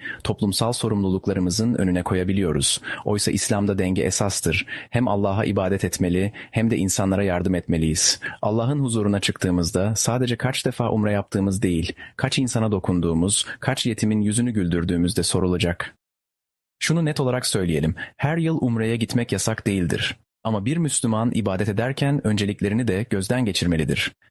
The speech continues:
Eğer çevresinde aç, fakir, borçlu, sıkıntı içinde insanlar varken onlara yardım etmeden tekrar tekrar umreye gitmeyi tercih ediyorsa, belki de bakış açısını değiştirmesi gerekir.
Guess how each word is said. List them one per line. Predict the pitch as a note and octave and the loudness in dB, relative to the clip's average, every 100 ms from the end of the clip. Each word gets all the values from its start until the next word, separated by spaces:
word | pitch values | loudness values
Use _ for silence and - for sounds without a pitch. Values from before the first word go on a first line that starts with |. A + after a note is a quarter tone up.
| _ | _
Eğer | A2+ C#3+ | -2 0
çevresinde | F3 C#3+ A#2 G#2+ G#2 F#2+ F2+ | 0 0 0 0 2 2 2
aç, | A#2+ C#3 - - - | 0 0 0 -2 -4
fakir, | A#2 - C3 C3+ | -4 -2 -2 0
borçlu, | D#3 A2 G#2 - G#2+ G#2+ - | 0 0 0 0 2 2 0
sıkıntı | - - A#2+ D#3 | 0 0 0 0
içinde | C3 A2 G2+ | 0 2 2
insanlar | G2 - G2+ G2 | 0 2 2 2
varken | F#2 G#2+ A#2+ E2 F2 - - - | 2 0 0 2 2 -2 -10 -4
onlara | A#2+ B2 | -2 0
yardım | C#3+ A#2 A2 | 0 0 0
etmeden | A#2+ - G2+ F2+ | -2 0 0 0
tekrar | F2 B2+ - A#2+ | 0 0 0 -2
tekrar | - A2+ F#2 F2 | 0 -2 0 0
umreye | G2+ F#2 F2+ | 0 0 0
gitmeyi | F2+ - F2+ | -2 0 0
tercih | F2+ F2+ F2 F2+ | 2 0 0 0
ediyorsa, | F2 A2+ A2 - F#2 A2+ _ _ - | 0 0 0 0 0 -2 _ _ -4
belki | C3+ D#3+ | -2 -2
de | D3+ | 0
bakış | A2+ C#3+ B2+ | 0 0 0
açısını | G#2+ F#2+ F#2 | 0 2 2
değiştirmesi | F#2 F2+ - F2+ E2+ G#2 | 2 0 0 0 0 0
gerekir. | E2+ D2+ D2+ C2+ | 0 0 0 -4